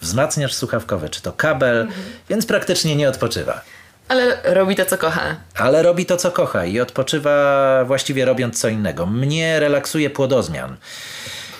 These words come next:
Speaker 1: Mam niestety taką konstrukcję psychiczną, że gdybym pracował tylko w telewizji, to bym się zapłakał.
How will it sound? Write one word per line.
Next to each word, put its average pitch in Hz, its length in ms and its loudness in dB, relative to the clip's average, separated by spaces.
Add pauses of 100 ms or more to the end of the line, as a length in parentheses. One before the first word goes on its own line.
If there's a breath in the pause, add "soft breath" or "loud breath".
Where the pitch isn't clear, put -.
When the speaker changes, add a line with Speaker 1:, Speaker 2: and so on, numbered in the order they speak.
Speaker 1:
Mam 156 180 0
niestety 143 360 0
taką 139 260 0
konstrukcję 139 520 -2
psychiczną, 131 580 -4
że 117 420 2
gdybym 117 360 -2
pracował 120 400 0
tylko 135 280 -2
w - 60 -6
telewizji, 101 560 -4
to 117 120 -4
bym 113 120 -4
się 117 120 -4
zapłakał. 80 640 -4